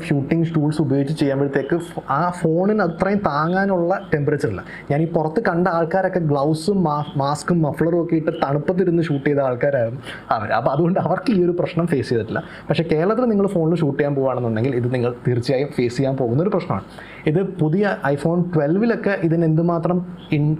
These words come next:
പ്രശ്നം ഉണ്ടോ ഇല്ലയോ എന്നുള്ളത് എനിക്കറിയില്ല. ഞങ്ങൾ എസ് സിയിൽ ഷൂട്ട് ചെയ്തപ്പോൾ ഇത് വളരെയേറെ പ്രശ്നമായിരുന്നു. മറ്റൊരു പ്രശ്നം ഫോക്കസ് പിടിക്കാൻ വളരെ ബുദ്ധിമുട്ടാണ്. നമ്മൾ ഓട്ടോ ഫോക്കസിൽ ഇട്ട് ചെയ്യേണ്ടി വരും. ഞങ്ങൾ പലപ്പോഴും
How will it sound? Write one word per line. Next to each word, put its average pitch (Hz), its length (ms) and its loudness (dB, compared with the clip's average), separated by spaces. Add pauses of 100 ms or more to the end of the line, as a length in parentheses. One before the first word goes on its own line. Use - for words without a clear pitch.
പ്രശ്നം 165 380 2
ഉണ്ടോ 151 320 2
ഇല്ലയോ 151 180 2
എന്നുള്ളത് 143 260 2
എനിക്കറിയില്ല. 135 580 2 (640)
ഞങ്ങൾ 160 240 2
എസ് 240 220 0
സിയിൽ 175 160 2
ഷൂട്ട് 156 220 0
ചെയ്തപ്പോൾ 160 200 2
ഇത് 175 80 2
വളരെയേറെ 127 380 2
പ്രശ്നമായിരുന്നു. 120 580 -2 (340)
മറ്റൊരു 156 240 0
പ്രശ്നം 208 420 0 (200)
ഫോക്കസ് 190 540 0
പിടിക്കാൻ 156 400 2 (100)
വളരെ 135 260 2
ബുദ്ധിമുട്ടാണ്. 120 880 -2 (600)
നമ്മൾ 143 160 2
ഓട്ടോ 147 300 0
ഫോക്കസിൽ 185 440 0
ഇട്ട് 175 600 -2 (480)
ചെയ്യേണ്ടി 139 300 2
വരും. 147 220 0
ഞങ്ങൾ 135 280 2
പലപ്പോഴും 160 680 0